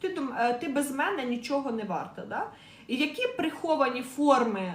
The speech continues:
е, цієї фрази? Наприклад, "Хто тебе таку візьме?" Це могли казати вам батьки. "Хто тебе таку візьме?"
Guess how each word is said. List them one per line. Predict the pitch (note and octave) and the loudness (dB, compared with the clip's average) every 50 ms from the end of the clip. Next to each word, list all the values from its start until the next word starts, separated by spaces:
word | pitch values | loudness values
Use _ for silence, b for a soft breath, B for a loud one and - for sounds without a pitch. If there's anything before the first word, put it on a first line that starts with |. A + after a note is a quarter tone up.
| - - | -8 -8
е, | - G#3+ G#3+ G#3 G3+ G#3 G#3 - | -4 -2 -2 -2 -2 -2 -4 -2
цієї | - A#3+ A3 G#3+ G#3 G3 G3+ G3+ | -2 -2 0 2 2 2 2 2
фрази? | G3+ - G#3+ F#3 D#3+ C#3+ E3+ F#3 - - - - - - | -2 -6 -6 -4 -4 -4 -6 -8 -12 -16 -18 -18 -6 -4
Наприклад, | C#4+ D4 D4 - A#3+ G3 - - G3 G3+ - B B B B B B B | -4 -4 0 0 0 0 0 -2 -8 -12 -14 B B B B B B B
"Хто | - - - - C#5+ | -20 -18 -2 2 2
тебе | D5 D5+ C#5 A4+ A4 A4 A4 A4 | 4 4 4 4 6 6 6 6
таку | G#4+ G#4+ - F#4 F#4 D#4 | 4 4 4 4 4 6
візьме?" | C#4+ E4 D#4+ C#4 - - B3 B3 B3 A3+ A3+ G#3+ A3 - - - - - - - - - - _ - - - - - - | 6 6 6 6 4 0 -2 0 0 2 2 0 -2 -4 -6 -10 -16 -20 -20 -20 -20 -20 -20 _ -20 -20 -20 -20 -20 -16
Це | - - D#4+ D4+ | -4 0 2 2
могли | D4 D4 D4+ C#4+ C#4+ C4+ C4 | 4 4 2 2 0 0 0
казати | C4 B3+ A#3+ A#3+ B3 A3+ A3+ - A3+ | 0 0 0 2 2 2 2 2 0
вам | G#3+ G#3 G3+ G3+ | 0 0 0 0
батьки. | F#3 G3 F#3+ - - - - - F#3 E3+ E3+ F3+ - - - B B B B B B B | 0 -2 -2 -2 -6 -12 -8 -6 -4 -4 -4 -6 -8 -10 -14 B B B B B B B
"Хто | - - - - - - C5+ C#5 | -20 -18 -16 -16 -2 2 4 4
тебе | C#5 B4 A4+ G#4+ F#4+ F#4 | 6 6 6 6 4 6
таку | - E4 D#4+ E4 - D4+ C4+ | 6 4 2 4 2 2 2
візьме?" | A#3 B3 B3+ A3 G3+ G3+ A3 A3+ A3 A3 G#3+ G3+ G3+ A3 C#4 | 2 2 2 2 0 0 0 0 2 2 2 0 -2 -4 -6